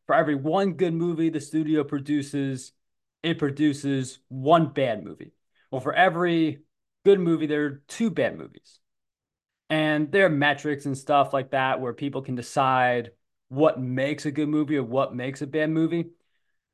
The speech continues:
Uh, so the idea is that if a studio or a content creator is regularly producing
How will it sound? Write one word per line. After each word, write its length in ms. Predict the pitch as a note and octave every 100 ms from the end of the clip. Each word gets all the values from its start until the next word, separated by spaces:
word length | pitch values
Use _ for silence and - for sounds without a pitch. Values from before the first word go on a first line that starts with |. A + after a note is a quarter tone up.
| _
Uh, 440 | - B2+ A#2+ A#2+ A#2+
so 800 | - - C#3 C3 C3 C3 - - -
the 100 | C#3+
idea 380 | C#3 F#3+ G3+
is 160 | F#3 -
that 480 | D#3+ C#3+ C3+ - - _ _ _ _ _ _ _ _
if 180 | D#3 C#3
a 60 |
studio 880 | C3+ - F3 G3 F3 C#3+ C3 B2 A2 - _ _ _ _ _ _ _ _ _
or 100 | B2
a 60 | A#2
content 420 | D#3 F#3+ D#3 A#2+
creator 280 | G#2 F2+ - _ _ _ _
is 180 | C3 B2+
regularly 560 | A#2+ D#3+ F3+ F3 F3 D#3+
producing 560 | C#3+ C3+ D3 - C3